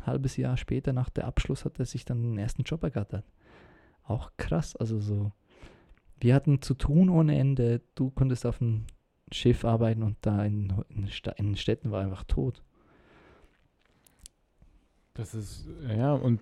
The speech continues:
Speaker 2: da hat's ja auch viele erwischt dann, ne? Also viele, die dann, äh, gemerkt haben, so: „Kacke, ich krieg jetzt hier kein Geld mehr rein. Ich kann nicht mehr, äh, mein-, meinen Job in der Gastro machen, so wie ich ihn gewohnt bin“, s-, sind dann umgeschult und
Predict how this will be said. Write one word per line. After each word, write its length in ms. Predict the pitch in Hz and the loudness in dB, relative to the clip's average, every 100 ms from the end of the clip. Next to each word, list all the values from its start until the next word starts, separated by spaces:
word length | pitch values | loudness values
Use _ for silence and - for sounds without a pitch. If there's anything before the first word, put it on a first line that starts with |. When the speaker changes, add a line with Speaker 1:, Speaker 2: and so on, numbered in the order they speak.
| - | 2
Speaker 2:
da 140 | - 113 | 4 4
hat's 220 | 113 - | 4 6
ja 100 | 113 | 6
auch 80 | 113 | 6
viele 220 | - 120 | 6 8
erwischt 380 | 107 120 180 - | 8 6 0 2
dann, 140 | 117 | 2
ne? 80 | 107 | 2
Also 140 | 113 107 | 0 -2
viele, 240 | - 127 | 2 4
die 120 | 113 | 4
dann, 440 | 113 120 131 117 - - | 2 2 0 -6 -10 -6
äh, 220 | 120 117 | -2 0
gemerkt 380 | 113 117 123 - | -2 -4 -6 -6
haben, 180 | 120 113 | -6 -6
so: 80 | |
„Kacke, 320 | 113 - - 135 | -8 -8 -6 -6
ich 100 | - | -6
krieg 140 | 127 | -6
jetzt 120 | 117 | -6
hier 100 | 120 | -4
kein 160 | 110 113 | -2 -2
Geld 200 | 120 - | -4 -2
mehr 120 | 107 | -2
rein. 260 | 95 104 139 - - - - - | 0 -2 -6 -12 -20 -20 -12 -8
Ich 100 | - | -2
kann 260 | 117 113 | 0 0
nicht 160 | 113 - | -2 0
mehr, 300 | 117 117 117 | 2 2 2
äh, 280 | 110 110 113 | 0 2 2
mein-, 240 | 110 107 | 2 0
meinen 180 | 107 107 | 0 0
Job 220 | - - | 0 0
in 80 | 107 | -2
der 80 | 107 | -2
Gastro 240 | 101 - | -2 -4
machen, 260 | 113 127 127 | -2 0 0
so 100 | 113 | 0
wie 40 | |
ich 60 | 101 | 0
ihn 60 | 104 | -2
gewohnt 300 | 104 135 135 | -2 -2 2
bin“, 240 | 117 120 | 2 2
s-, 120 | 113 113 - | 0 -6 -8
sind 240 | 107 110 113 | -6 -2 -2
dann 80 | 110 | -2
umgeschult 520 | 156 151 - 113 120 | -2 -4 2 2 4
und 160 | 110 | 0